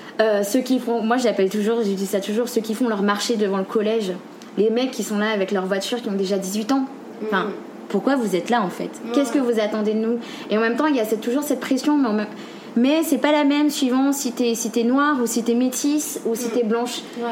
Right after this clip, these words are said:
Speaker 1: Il y a,
Speaker 2: la
Speaker 1: c'est
Speaker 2: fréquence est différente.
Speaker 1: Ouais, c'est ça,
Speaker 2: Mm.
Speaker 1: c'est ça. Et puis, euh, et puis en même temps, euh, ce que je peux vivre dans la rue est complètement différent de ce que,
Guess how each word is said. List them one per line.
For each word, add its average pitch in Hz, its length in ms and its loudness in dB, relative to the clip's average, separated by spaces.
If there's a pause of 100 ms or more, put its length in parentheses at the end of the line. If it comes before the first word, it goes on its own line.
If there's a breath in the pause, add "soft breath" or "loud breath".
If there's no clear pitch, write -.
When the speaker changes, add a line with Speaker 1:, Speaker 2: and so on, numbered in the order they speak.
Speaker 1:
Il 220 60 0
y - 20 2
a, 254 40 2
Speaker 2:
la - 40 0
Speaker 1:
c'est 247 140 0
Speaker 2:
fréquence 254 220 -4
est 233 40 -6
différente. 220 440 -6
Speaker 1:
Ouais, 285 200 4
c'est 294 140 0
ça, 226 160 0
Speaker 2:
Mm. 226 60 -4 (120)
Speaker 1:
c'est 240 180 -2
ça. 247 200 2
Et 254 60 0
puis, 254 300 0
euh, 226 380 2 (100)
et 226 100 2
puis 240 140 0
en 226 60 2
même 233 180 0
temps, 294 280 2
euh, 208 260 2
ce - 100 -8
que 269 100 2
je 240 100 -4
peux 233 120 0
vivre 240 340 2
dans 214 120 2
la 208 160 0
rue 254 280 0 (200)
est 214 100 0
complètement 240 340 0
différent 226 680 0 (240)
de 208 80 0
ce 208 100 -4
que, - 140 -4